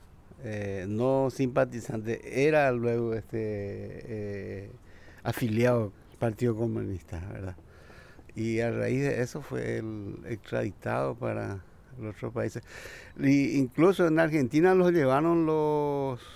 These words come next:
diplomáticos rusos y él grabó ahí varias horas con el Teatro Bolshoi.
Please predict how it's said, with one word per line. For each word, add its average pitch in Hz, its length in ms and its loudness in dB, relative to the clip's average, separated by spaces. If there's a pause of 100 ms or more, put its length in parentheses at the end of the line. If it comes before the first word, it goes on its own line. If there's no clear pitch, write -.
(260)
diplomáticos 135 760 -2 (1500)
rusos 170 640 6 (1000)
y 135 220 0
él 165 380 4
grabó 131 380 4
ahí 113 640 -2 (440)
varias 131 440 4 (100)
horas 101 460 -6
con 127 320 0
el 123 200 0
Teatro 110 380 -2
Bolshoi. 110 500 -4